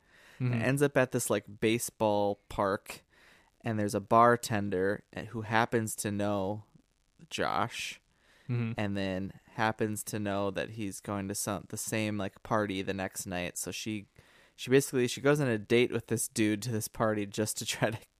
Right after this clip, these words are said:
Speaker 2: find Josh.
Speaker 1: Mm-hmm.
Speaker 2: They're, they're, they're, she wants to, she keeps telling him to make out in new places so that she can just watch out while <laughs> his eyes are closed.
Speaker 1: <laughs>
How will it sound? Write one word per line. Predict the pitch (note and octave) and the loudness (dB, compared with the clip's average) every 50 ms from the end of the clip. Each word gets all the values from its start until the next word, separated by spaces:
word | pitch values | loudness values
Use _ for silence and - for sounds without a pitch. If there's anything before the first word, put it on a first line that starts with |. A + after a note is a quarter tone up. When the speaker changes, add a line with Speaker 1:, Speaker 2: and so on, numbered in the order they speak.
| _ _ _ _ - - - - - - - _ _ _ | _ _ _ _ -20 -20 -20 -20 -20 -20 -20 _ _ _
Speaker 2:
find | - B2 A#2+ A#2 A#2 A#2 A#2+ | 2 4 6 6 4 2 2
Josh. | - A2 G#2 G2+ G#2 G#2 G#2 G#2+ - - - - - _ _ _ _ - | 4 6 6 8 8 6 4 2 -2 -6 -6 -8 -12 _ _ _ _ -2
Speaker 1:
Mm-hmm. | C#3+ C#3 C3 A#2+ A#2 A#2 - - _ _ _ - | 0 0 2 0 0 -4 -6 -12 _ _ _ -8
Speaker 2:
They're, | - E2 F#2+ G2 - - | -6 -6 -6 -6 -10 -6
they're, | - G2 G2+ G2+ G2 - _ _ _ _ _ | -4 -2 -2 -2 -2 -6 _ _ _ _ _
they're, | A2 G#2 G2+ F#2 _ _ _ _ _ _ _ _ - | -4 -4 -4 -6 _ _ _ _ _ _ _ _ -14
she | - - - - | -10 -8 -6 -4
wants | G#2 A2+ A2+ A2 - - | -2 -2 -2 -2 -4 -2
to, | - A2+ G#2 G#2 - - | 0 0 2 2 0 -2
she | - - - A#2 | -8 -12 -6 -2
keeps | B2+ B2+ - - | -2 -2 0 -2
telling | - - B2+ A#2+ A#2 A#2 | 0 2 4 4 4 2
him | A#2 A2 | 0 -2
to | G#2+ | 0
make | A2 G#2+ A2 A2 - | 0 0 0 2 4
out | A2+ G#2+ G#2+ G#2+ - - | 4 4 4 4 2 0
in | - - G#2+ G2+ | -4 -8 -6 -4
new | G2+ G#2 G#2 | -2 -2 -4
places | - - A2+ G2+ G2 G2+ - - F#2 F2+ F#2 - - - - | -2 0 0 0 2 0 -2 -4 -4 -4 -4 -4 -6 -6 -8
so | - - A#2 F#2+ | -6 -4 -2 0
that | G2 F#2+ F2+ - - - | 0 0 0 -2 -4 -10
she | - - A2+ A2 | -8 -6 -6 -8
can | - - A2+ G#2 | -6 -6 -6 -4
just | G2 G#2 G2+ - - | -4 -6 -6 -6 -10
watch | A2+ - F#2 F#2+ F#2 F#2 G#2 - - | -8 -6 -2 0 0 0 0 -2 -6
out | - - F#2 G2 F#2 D2+ - - - - - _ _ _ | -2 0 2 2 2 2 0 -2 -4 -4 -4 _ _ _
while | _ - F2+ F2 F2 F#2+ F#2 D#2 | _ -2 0 2 4 4 2 2
<laughs> | A2 - | -2 2
his | - D#3 D3+ C3 | 4 4 6 8
eyes | C#3 B2+ B2 B2 B2 B2 | 8 8 8 8 8 4
are | A#2+ | 2
closed. | - - - D3 B2+ A#2 A#2 A2+ A#2 - - - - - - - _ _ - _ _ _ F3+ | 0 2 4 6 8 8 8 6 4 4 0 -2 -2 -8 -12 -12 _ _ -20 _ _ _ -8
Speaker 1:
<laughs> | F#3 C#3+ B2 - - - - | -6 -4 -4 -4 -4 -4 -2